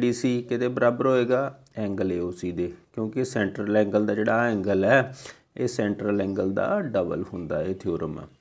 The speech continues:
Equal to angle A O C, ਇਹਨਾਂ ਨੂੰ ਦੋਨਾਂ ਨੂੰ ਜਮ੍ਹਾਂ ਕਰ ਦਿਓ, ਪਲੱਸ ਕਰ ਦਿਓ, ਸੱਠ plus ਤੀਹ ਡਿਗਰੀ, ਨਾਈਨਟੀ ਡਿਗਰੀ, ਐਂਗਲ ਏ ਡੀ ਸੀ ਆ ਗਿਆ ਨਾਈਨਟੀ by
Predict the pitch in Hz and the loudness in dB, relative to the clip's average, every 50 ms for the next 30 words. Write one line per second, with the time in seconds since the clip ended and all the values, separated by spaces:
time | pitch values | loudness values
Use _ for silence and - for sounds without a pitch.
0 | _ _ _ - 101 - - 120 104 - 110 104 101 101 101 101 101 98 107 110 | _ _ _ -14 -14 -10 -8 -10 -4 -2 0 0 2 2 2 4 4 4 2 0
1 | - - 131 127 120 123 120 117 117 107 98 101 104 107 107 101 95 82 95 92 | 0 -2 -2 -2 0 0 -2 -2 -2 0 0 0 0 2 0 0 -2 -2 -2 -2
2 | 98 110 113 113 - 107 107 101 110 107 104 - 101 95 95 - - - - 110 | 0 -2 -2 -2 -2 -2 -2 0 0 0 0 2 2 2 2 2 -2 0 0 2
3 | 107 110 123 120 123 127 127 - - - - - _ _ - - 113 117 - 127 | 2 2 0 0 0 -2 -4 -8 -16 -20 -20 -20 _ _ -2 0 0 0 0 -6
4 | - - 123 117 113 117 117 - - - 120 120 120 120 120 117 - - - - | -4 0 2 4 4 4 2 -2 -4 -2 0 0 2 0 -2 -4 -6 -12 -16 -16
5 | _ 98 95 101 101 107 101 110 123 139 139 139 - - - _ _ _ _ _ | _ -8 -6 -2 -2 0 0 0 0 -2 -2 -6 -14 -20 -20 _ _ _ _ _
6 | _ _ _ _ _ _ _ _ _ _ _ _ _ _ _ _ _ _ _ _ | _ _ _ _ _ _ _ _ _ _ _ _ _ _ _ _ _ _ _ _
7 | _ _ _ _ _ _ _ - - 113 117 113 117 113 107 117 139 135 135 139 | _ _ _ _ _ _ _ -12 -6 0 2 4 4 4 4 4 4 4 6 4
8 | 135 143 143 147 143 135 127 123 120 127 120 117 117 113 113 120 113 117 127 113 | 4 6 6 8 8 8 6 6 4 4 4 6 4 4 4 2 2 2 0 2
9 | 110 117 113 110 107 107 104 101 120 110 107 104 104 | 2 2 2 4 2 2 2 2 0 0 2 2 0